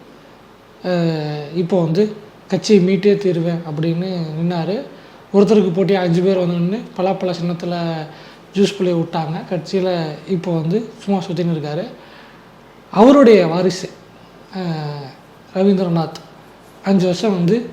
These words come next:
எப்படியோ கூட்டணி ரேவில எடப்பாடி மனசு வச்சதுல எம் பி யா இருந்துட்டாரு. இப்போ வந்து வேற வழி இல்லாம விஜய் கட்சியில இணைய போறதாக ஒரு தகவல் இருக்கு. ஏற்கனவே வந்து இரண்டாவது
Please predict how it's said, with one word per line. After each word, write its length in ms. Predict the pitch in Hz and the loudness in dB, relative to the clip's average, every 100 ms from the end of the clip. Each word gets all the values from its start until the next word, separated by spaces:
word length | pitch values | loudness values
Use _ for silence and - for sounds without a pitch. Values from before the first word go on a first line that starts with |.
| - - | -12 -4
எப்படியோ 440 | 175 170 180 196 - - - - - - | 0 2 2 0 -6 -16 -20 -20 -16 -2
கூட்டணி 460 | 202 185 185 170 | 0 0 -2 -2
ரேவில 440 | 160 170 170 170 196 - 175 | -2 -2 -2 -4 -6 -8 -6
எடப்பாடி 680 | 175 185 175 170 156 151 147 - - - | -4 -2 -2 -2 -2 -8 -12 -18 -20 -10
மனசு 260 | 180 185 185 | -6 -4 -4
வச்சதுல 400 | 170 170 165 185 - - - - - - - | -4 -4 -2 -4 -8 -18 -20 -20 -20 -20 -8
எம் 140 | 180 175 | -4 0
பி 100 | 196 | 0
யா 40 | |
இருந்துட்டாரு. 520 | 175 165 156 156 147 - 185 | 0 -4 -4 -6 -8 -10 -10
இப்போ 440 | 165 - 285 240 | -12 -2 4 4
வந்து 220 | 190 208 | 4 2
வேற 200 | 208 180 | 0 -2
வழி 220 | 151 170 220 | -2 0 2
இல்லாம 380 | 170 151 156 180 202 | 0 -2 -6 -6 -2
விஜய் 300 | 170 254 254 | 4 6 4
கட்சியில 400 | - 185 190 175 | 2 -4 -4 -4
இணைய 220 | 170 185 | -2 -4
போறதாக 560 | 175 180 160 160 170 170 | -4 -4 -2 -2 -2 -2
ஒரு 120 | 151 | -4
தகவல் 300 | 151 147 156 | -6 -6 -6
இருக்கு. 300 | 143 147 151 | -8 -8 -2
ஏற்கனவே 360 | 196 202 196 | -2 0 0
வந்து 300 | 196 165 240 - - - - - - | 0 0 -2 -4 -16 -20 -20 -20 2
இரண்டாவது 800 | 196 226 240 220 175 175 165 | 4 6 6 6 4 2 0